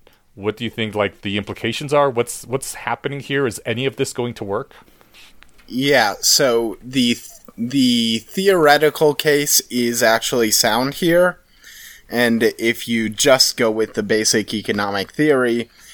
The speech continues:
Speaker 2: it'll actually help the E U.
Speaker 1: Okay.
Speaker 2: So the, the way monopoly pricing works is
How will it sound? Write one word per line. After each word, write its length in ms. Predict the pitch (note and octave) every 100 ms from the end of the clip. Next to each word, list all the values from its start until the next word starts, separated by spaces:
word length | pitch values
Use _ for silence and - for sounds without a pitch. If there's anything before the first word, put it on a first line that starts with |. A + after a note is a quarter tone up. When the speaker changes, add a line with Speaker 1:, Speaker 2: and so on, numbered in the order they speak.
| -
Speaker 2:
it'll 300 | - A#2 A#2
actually 500 | B2 B2+ - A2+ G#2
help 340 | G2+ A2+ A#2+ -
the 200 | C3+ -
E 140 | E3 D3+ F3
U. 240 | G3+ A3 - _ _ - - -
Speaker 1:
Okay. 260 | A2+ G#2 D#3
Speaker 2:
So 440 | C#3 B2 A#2 G#2+
the, 320 | A#2 B2 A2+ A2+
the 180 | B2
way 200 | A#2+ D#3
monopoly 640 | E3+ D#3+ C#3+ C#3 - A#2+ A2
pricing 560 | - A#2 A2 A2+ G2+
works 380 | G2 G2 F#2 - -
is 520 | G#2+ G2+ F#2+ G2